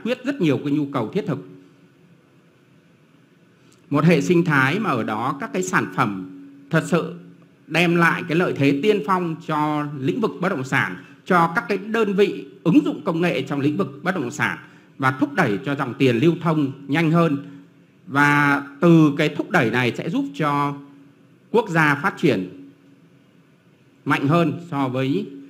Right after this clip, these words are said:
khi mà không ứng dụng công nghệ bất động sản. Tiên phong ứng dụng công nghệ bất động sản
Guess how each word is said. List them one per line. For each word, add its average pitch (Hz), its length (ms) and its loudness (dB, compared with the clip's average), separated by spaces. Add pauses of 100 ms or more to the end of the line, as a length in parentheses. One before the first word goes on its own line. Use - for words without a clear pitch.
(120)
khi 190 300 4
mà 131 240 2
không 143 240 -4
ứng 139 180 0
dụng - 200 -2
công 123 140 -4
nghệ 131 180 -6 (420)
bất - 100 -2
động 123 160 -4
sản. 101 280 -6 (2000)
Tiên 175 240 6
phong 170 560 0
ứng 147 200 -4
dụng 208 240 -4 (140)
công 160 160 -2
nghệ 165 180 -2
bất 160 100 -2
động 160 200 -4
sản 107 360 -4